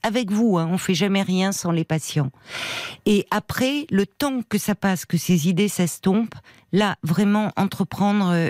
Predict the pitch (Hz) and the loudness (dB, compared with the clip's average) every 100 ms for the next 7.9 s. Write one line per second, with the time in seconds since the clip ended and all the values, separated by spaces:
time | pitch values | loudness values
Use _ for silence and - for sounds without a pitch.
0 | - 180 175 175 165 170 180 - 165 175 | 0 0 2 2 2 0 0 0 -2 0
1 | 180 160 156 - 139 - - - - - | 0 0 -2 -2 -6 -6 -12 -10 -6 -2
2 | - 208 - - - _ _ 277 294 269 | 0 0 -2 -16 -20 _ _ -2 0 0
3 | 220 185 208 190 170 185 - 196 - 180 | 0 0 0 0 -2 -4 0 -2 0 -2
4 | 143 135 180 165 156 156 165 156 175 160 | 0 0 0 2 2 2 0 0 0 0
5 | - 180 - 175 175 165 151 - - 190 | -2 -4 0 2 2 0 -2 -4 -6 0
6 | 202 208 - 185 - 214 185 170 170 147 | 0 0 0 0 0 -2 0 0 0 0
7 | 160 143 175 165 - 165 - 160 | 0 2 2 0 -2 -2 -2 -2